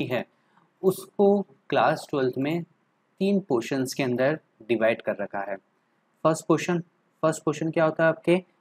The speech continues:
आपके हैं इलेक्ट्रोस्टैटिक्स, इलेक्ट्रोस्टैटिक्स। ओके, सेकंड पोर्शन है, सेकंड पोर्शन क्या है आपके यहाँ पे? मैकेनिज्म,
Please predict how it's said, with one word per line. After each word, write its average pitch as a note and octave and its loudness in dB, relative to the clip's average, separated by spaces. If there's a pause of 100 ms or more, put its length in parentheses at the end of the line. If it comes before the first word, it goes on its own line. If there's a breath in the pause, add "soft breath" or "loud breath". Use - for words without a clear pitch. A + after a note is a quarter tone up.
(140)
आपके A#2 -2
हैं E3+ -2 (100)
इलेक्ट्रोस्टैटिक्स, - -2 (920)
इलेक्ट्रोस्टैटिक्स। - -6 (840)
ओके, G#3+ -2 (640)
सेकंड F#3+ 2
पोर्शन D#3 2
है, G#2+ -8 (500)
सेकंड C#3+ 0
पोर्शन E3 -2
क्या E3+ 4
है E3 4
आपके D#3+ 4
यहाँ E3 2
पे? F#3+ 2 (1800)
मैकेनिज्म, B2 2